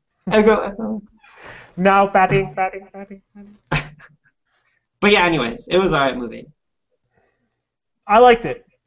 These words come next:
Speaker 1: I liked it too, but the order and the build-up were dumb, I thought.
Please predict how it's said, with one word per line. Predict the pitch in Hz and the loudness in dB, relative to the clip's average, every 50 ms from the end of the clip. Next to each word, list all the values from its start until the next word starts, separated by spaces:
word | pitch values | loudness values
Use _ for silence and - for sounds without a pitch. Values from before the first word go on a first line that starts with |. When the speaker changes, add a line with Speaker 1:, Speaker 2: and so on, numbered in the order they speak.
| _ _ _ _ _ _ _ _ _ - | _ _ _ _ _ _ _ _ _ -2
Speaker 1:
I | 180 202 | 0 2
liked | 233 247 226 190 | 2 2 2 0
it | 180 151 | -4 -8
too, | - 180 147 135 120 | -6 -6 -6 -6 -4
but | 147 151 156 | -4 -2 -2
the | 180 | 0
order | 170 208 208 208 220 | 0 0 0 0 0
and | 208 202 185 170 | -2 -2 -2 -4
the | 160 | -2
build-up | 165 160 160 156 151 147 - | -2 -2 -2 -2 -2 -6 -8
were | 135 127 | -12 -12
dumb, | 117 139 131 117 120 | -8 -6 -6 -6 -6
I | 120 120 _ - | -10 -14 _ -14
thought. | - - - | -16 -16 -16